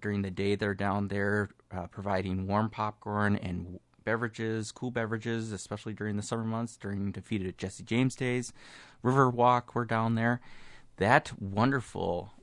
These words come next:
one hundred-year-old wagon will be refurbished here coming up. We're gonna be getting brand new wood put onto it, brand new windows, a new paint job, and look at, uh,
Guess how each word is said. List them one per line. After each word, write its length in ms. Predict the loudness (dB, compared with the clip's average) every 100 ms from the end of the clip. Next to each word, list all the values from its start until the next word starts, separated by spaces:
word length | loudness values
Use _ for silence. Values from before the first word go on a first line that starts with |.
| -4
one 220 | 2 2
hundred-year-old 1040 | 2 0 0 0 -2 0 0 2 0 0 -6 -14 -4
wagon 520 | 0 0 -2 -8 -10 -10
will 200 | -2 0
be 160 | 0 -2
refurbished 840 | 0 -2 -4 -2 0 0 -8 -10 -10
here 100 | -8
coming 360 | -6 -4 -2
up. 160 | -4 -6
We're 100 | -8
gonna 200 | -4 -2
be 120 | -2 -2
getting 320 | 0 0 0
brand 280 | 2 4 4
new 120 | 4
wood 280 | 2 0 0
put 180 | -2
onto 400 | 2 2 0 0
it, 160 | -2 -2 -4
brand 240 | 0 0 0
new 120 | 0
windows, 720 | 4 4 4 2 0 -2 -8 -16 -18 -2
a 60 |
new 160 | 4 4
paint 380 | 2 2 2 2
job, 440 | -2 2 2 0 -4
and 180 | -2 -2
look 180 | -2
at, 280 | -2 -2 2
uh, 140 | 0